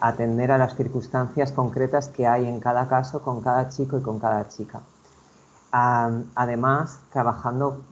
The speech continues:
vuelvo a reiterar, con muy pocas garantías, con muy pocas garantías,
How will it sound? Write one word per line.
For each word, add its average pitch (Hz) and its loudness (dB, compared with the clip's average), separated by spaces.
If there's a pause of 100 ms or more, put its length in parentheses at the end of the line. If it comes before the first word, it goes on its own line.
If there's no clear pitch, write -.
(140)
vuelvo 123 -2
a 131 2
reiterar, 127 0
con 123 -4
muy 120 -2
pocas 135 0
garantías, 110 -2 (360)
con 117 -10
muy 123 -6
pocas 131 -2
garantías, 127 0